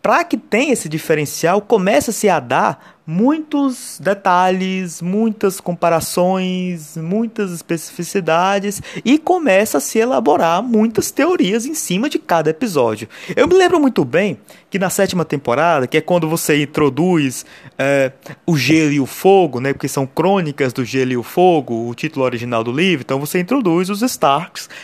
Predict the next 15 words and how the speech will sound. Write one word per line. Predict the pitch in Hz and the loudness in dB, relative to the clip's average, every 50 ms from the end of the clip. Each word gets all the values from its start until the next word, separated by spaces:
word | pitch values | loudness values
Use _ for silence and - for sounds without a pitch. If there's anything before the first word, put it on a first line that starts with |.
| - | -10
que | - - 156 143 127 | -6 -4 -2 0 0
é | 127 127 127 | 0 -2 -2
do | 127 156 202 | -2 -2 0
norte, | 196 160 135 135 135 147 143 - - 165 135 120 | 2 4 4 4 4 2 0 -4 -6 -4 -4 -4
daquela | 113 117 110 - - 123 117 | -4 -6 -6 -4 -4 -4 -2
região | 127 123 110 123 120 117 | -2 -4 -4 -4 -6 -6
com | - 233 | -6 -6
neve, | 269 185 131 139 156 170 175 220 - | -4 -2 0 0 0 -2 -2 -6 -6
com | - - 185 180 214 247 220 | -4 -2 0 0 0 0 0
os | 226 220 | -2 -2
Targaryens, | - 247 240 220 175 139 139 151 180 214 196 160 135 127 - - - - - - | -2 -2 -2 0 0 2 2 2 2 0 -2 -4 -6 -6 -10 -14 -18 -20 -18 -8
Fogo | - - 156 156 160 165 | -2 2 2 2 2 2
Dragão. | 170 180 196 254 233 202 127 117 | 0 0 0 0 0 0 0 0
Então | - - 139 170 - - - - - - | -2 -2 -4 -4 -6 -12 -20 -16 -8 -4
você | 151 170 - - 143 151 165 190 - | -4 -2 0 2 2 2 4 2 0